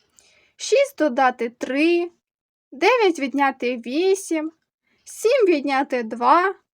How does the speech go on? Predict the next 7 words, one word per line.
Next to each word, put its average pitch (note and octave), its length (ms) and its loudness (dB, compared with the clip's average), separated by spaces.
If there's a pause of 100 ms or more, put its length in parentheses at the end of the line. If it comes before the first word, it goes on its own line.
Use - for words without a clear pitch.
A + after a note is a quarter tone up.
(380)
чотири F4+ 680 0
додати C4 480 0
шість. - 580 -12 (800)
Такі C#4+ 360 -2
записи D4+ 600 4
називають C4+ 760 -2
виразами. B3+ 920 0